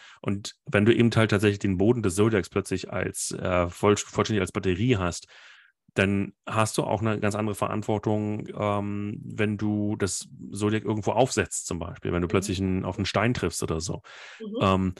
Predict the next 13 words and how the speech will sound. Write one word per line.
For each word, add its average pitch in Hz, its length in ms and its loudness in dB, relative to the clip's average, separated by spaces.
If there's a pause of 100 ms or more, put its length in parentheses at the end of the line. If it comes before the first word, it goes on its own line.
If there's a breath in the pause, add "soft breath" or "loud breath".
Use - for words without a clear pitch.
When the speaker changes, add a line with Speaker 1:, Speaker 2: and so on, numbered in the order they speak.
(160 loud breath)
Speaker 1:
das 98 200 0
kann 113 180 2
plötzlich 110 220 2
einen 107 80 0
ganz 107 180 0
anderen 104 260 0
Einfluss 90 380 -6
haben, 87 280 -2
als 90 180 -6
einfach 92 260 -6
nur 95 220 4
ein 92 100 0
Ge-, 90 140 -4